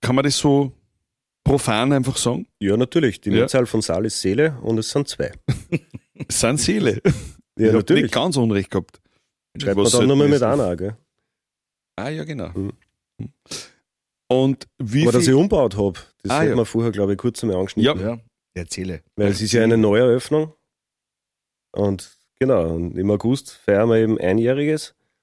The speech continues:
Speaker 2: Und im Zuge dessen haben wir jetzt kurzfristig im Mai ein bisschen umgebaut und dem Ganzen im Innenleben einen neuen Charakter verliehen, ne?
Speaker 3: Neuen Anstrich.
Speaker 1: Wenn man da
Speaker 2: Oh,
Speaker 1: hinkommen
Speaker 2: richtig.
Speaker 1: will im August, was muss man tun?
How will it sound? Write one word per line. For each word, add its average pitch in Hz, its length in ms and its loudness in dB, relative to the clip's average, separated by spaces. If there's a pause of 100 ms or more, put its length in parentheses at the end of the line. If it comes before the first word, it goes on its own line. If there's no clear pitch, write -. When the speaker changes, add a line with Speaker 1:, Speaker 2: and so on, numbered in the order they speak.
(460)
Speaker 2:
Und 104 540 -2
im 101 480 -2
Zuge 110 240 -2
dessen 127 480 0
haben 113 140 2
wir 110 80 4
jetzt - 180 -4
kurzfristig 123 580 -4
im 117 120 2
Mai 104 180 4
ein 110 60 -2
bisschen 107 380 -2 (120)
umgebaut 117 680 -2 (1120)
und 98 180 -4
dem 104 100 2
Ganzen 104 460 0
im 98 100 0
Innenleben 120 560 0
einen 113 120 0
neuen 104 180 0
Charakter 120 420 -4
verliehen, 92 320 -2
ne? 98 220 -6 (320)
Speaker 3:
Neuen 90 220 -10
Anstrich. - 680 -10 (240)
Speaker 1:
Wenn 113 280 0
man 165 100 2
da 165 100 2
Speaker 2:
Oh, 147 40 4
Speaker 1:
hinkommen 131 420 4
Speaker 2:
richtig. 113 180 0
Speaker 1:
will 113 120 4
im 143 140 0
August, 139 480 -2
was 110 300 -2
muss 131 220 -2
man 117 160 0
tun? - 300 -2